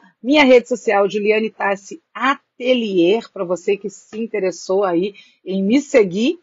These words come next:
<laughs> Todas as redes sociais, Juliane Tassi Atelier, ok? E eu acho que é isso. Mais alguma pergunta pra gente conversar aqui mais um cadinho?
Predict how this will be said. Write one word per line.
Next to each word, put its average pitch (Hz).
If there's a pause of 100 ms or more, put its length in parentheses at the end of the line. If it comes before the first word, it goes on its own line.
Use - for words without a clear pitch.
<laughs> -
Todas 330
as 269
redes 233
sociais, 202
Juliane 185
Tassi 175
Atelier, 165 (500)
ok? 202 (500)
E 494
eu 415
acho 392
que 392
é 453
isso. 311
Mais 302
alguma 233
pergunta 226
pra 254
gente 220
conversar 208
aqui 196
mais 196
um 185
cadinho? 202